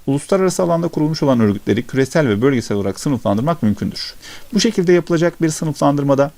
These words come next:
verilenlerden hangisi diğerlerinden farklı bir grupta yer almaktadır? Buna göre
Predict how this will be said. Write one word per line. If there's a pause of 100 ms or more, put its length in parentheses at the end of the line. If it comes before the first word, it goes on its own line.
(180)
verilenlerden
hangisi (260)
diğerlerinden (200)
farklı
bir
grupta (380)
yer (180)
almaktadır? (380)
Buna
göre